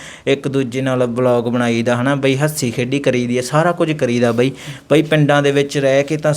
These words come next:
ਵਲੌਗ ਸਹੀ ਤਰੀਕੇ ਨਾਲ ਬਣਦਾ ਨਹੀਂ ਹਨਾ, ਲੋਕ, ਲੋਕ ਇਸ਼ੂ ਬਹੁਤ ਬਣਾਉਂਦੇ ਆ ਵੀ ਤੁਸੀਂ ਗੰਦ ਪਾਈ ਜਾਂਦੇ ਹੋ। ਪਰ ਮੁਹਾਲੀ ਦੇ ਵਿੱਚ ਤੁਸੀਂ ਜਾ ਕੇ ਵੇਖੋਗੇ ਤਾਂ ਲੋਕ ਨਾ ਉੱਥੇ ਬਾਈ ਸੈਂਸ ਆ ਉਹਨਾਂ ਨੂੰ, ਕਿਵੇਂ ਬੋਲਣਾ, ਕਿਵੇਂ ਰਹਿਣਾ ਹਨਾ,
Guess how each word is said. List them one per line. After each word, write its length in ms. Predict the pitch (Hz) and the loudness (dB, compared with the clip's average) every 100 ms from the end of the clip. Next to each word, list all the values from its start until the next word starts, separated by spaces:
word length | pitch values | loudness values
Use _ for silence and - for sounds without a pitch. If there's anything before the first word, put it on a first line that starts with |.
| 147 | -2
ਵਲੌਗ 400 | 127 131 131 131 | 0 4 4 2
ਸਹੀ 300 | 127 131 147 | 2 0 0
ਤਰੀਕੇ 320 | 147 139 135 | -2 -4 -2
ਨਾਲ 100 | 127 | -2
ਬਣਦਾ 460 | 117 123 117 123 117 | -2 -2 0 0 0
ਨਹੀਂ 140 | 113 | -2
ਹਨਾ, 240 | 127 147 147 - - | -2 -4 -6 -14 -2
ਲੋਕ, 300 | 127 135 139 | 2 2 2
ਲੋਕ 400 | 131 135 135 131 | -2 0 0 0
ਇਸ਼ੂ 340 | 143 139 147 | -4 -2 -2
ਬਹੁਤ 240 | 123 117 120 | 0 -2 0
ਬਣਾਉਂਦੇ 300 | 135 127 123 | 0 0 -2
ਆ 20 | |
ਵੀ 100 | 120 | -2
ਤੁਸੀਂ 240 | 127 135 | -6 -8
ਗੰਦ 300 | 117 123 120 | -4 -2 0
ਪਾਈ 240 | 120 120 117 | 0 0 2
ਜਾਂਦੇ 240 | 117 113 | 2 0
ਹੋ। 60 | 113 - - - | -4 -8 -18 -2
ਪਰ 160 | 156 156 | 2 4
ਮੁਹਾਲੀ 420 | 160 156 170 165 | 2 2 2 2
ਦੇ 100 | 139 | 2
ਵਿੱਚ 220 | 131 135 | 0 -4
ਤੁਸੀਂ 240 | - 143 127 | -4 -4 0
ਜਾ 180 | 131 127 | 0 0
ਕੇ 140 | 139 | -2
ਵੇਖੋਗੇ 440 | 127 123 143 131 | -4 -2 -2 -2
ਤਾਂ 120 | 127 139 | 0 0
ਲੋਕ 320 | 135 135 147 | 0 0 0
ਨਾ 120 | 151 | 0
ਉੱਥੇ 220 | 151 151 | 2 0
ਬਾਈ 180 | 143 147 | 0 -2
ਸੈਂਸ 440 | 151 143 135 139 | 0 -2 -2 -4
ਆ 60 | 127 | -6
ਉਹਨਾਂ 260 | 120 139 143 | -4 -2 -2
ਨੂੰ, 160 | 139 - - - | -2 -10 -20 -2
ਕਿਵੇਂ 240 | 151 143 | 2 4
ਬੋਲਣਾ, 460 | 139 135 131 131 131 | 4 2 2 0 -2
ਕਿਵੇਂ 320 | 127 135 131 | 0 0 2
ਰਹਿਣਾ 400 | 127 127 139 139 127 | 0 0 -2 -2 -2
ਹਨਾ, 180 | 143 | -2